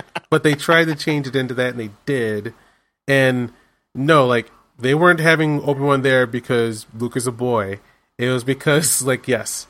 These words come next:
Speaker 2: Leia is surrounded by a freaking planetary army. She should be okay.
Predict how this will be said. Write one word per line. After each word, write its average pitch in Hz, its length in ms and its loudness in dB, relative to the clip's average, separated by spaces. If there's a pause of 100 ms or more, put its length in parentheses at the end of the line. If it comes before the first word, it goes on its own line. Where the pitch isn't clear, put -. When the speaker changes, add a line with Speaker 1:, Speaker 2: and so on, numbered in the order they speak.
(300)
Speaker 2:
Leia 147 560 4 (280)
is 135 140 -2
surrounded 131 460 4
by 120 260 4
a 131 280 -4
freaking 143 600 -4
planetary 123 600 -4
army. 104 460 -8 (400)
She - 280 -8
should 123 300 -6
be 117 140 -6
okay. 110 320 -10